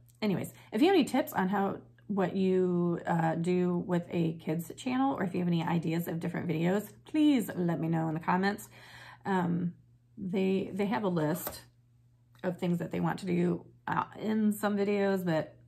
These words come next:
Mama's just not sure about some of them. So, um, if you have any ideas, tips, or suggestions on, um, a kid's channel, let me know.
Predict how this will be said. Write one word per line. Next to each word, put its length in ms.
Mama's 340
just 200
not 160
sure 140
about 240
some 160
of 40
them. 140
So, 260
um, 160
if 120
you 60
have 80
any 300
ideas, 420
tips, 280
or 120
suggestions 840
on, 380
um, 400
a 40
kid's 240
channel, 460
let 120
me 80
know. 220